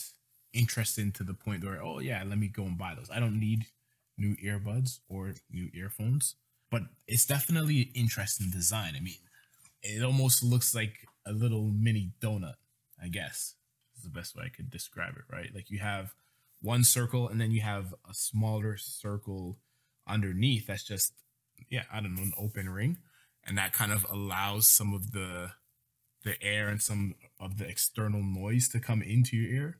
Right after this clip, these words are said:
Like you said, like an open back earphones. But no, it's, it's definitely an interesting device. And I'm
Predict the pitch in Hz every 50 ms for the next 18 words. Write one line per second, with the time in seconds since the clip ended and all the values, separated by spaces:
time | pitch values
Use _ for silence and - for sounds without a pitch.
0 | _ - - 101 92 104 98 - 104 101 95 98 95 - 101 90 - 98 101 117
1 | 110 107 101 98 98 98 104 - - _ _ _ _ _ _ _ _ _ _ _
2 | _ _ _ _ - 95 104 113 117 - - 117 123 135 160 165 - - - _
3 | _ _ _ _ _ _ _ _ _ _ _ _ _ - 120 107 104 135 165 139
4 | 104 101 - - - - 127 117 - - 139 131 127 - 151 147 143 139 135 123
5 | 123 - - 104 113 117 113 - - 110 107 - - - - 110 104 98 95 92
6 | 92 98 - _ _ _ _ _ _ _ _ _ _ _ - 110 101 92 92 104
7 | 92 120 135 160 156 - - - - 107 110 110 107 110 107 104 104 104 98 -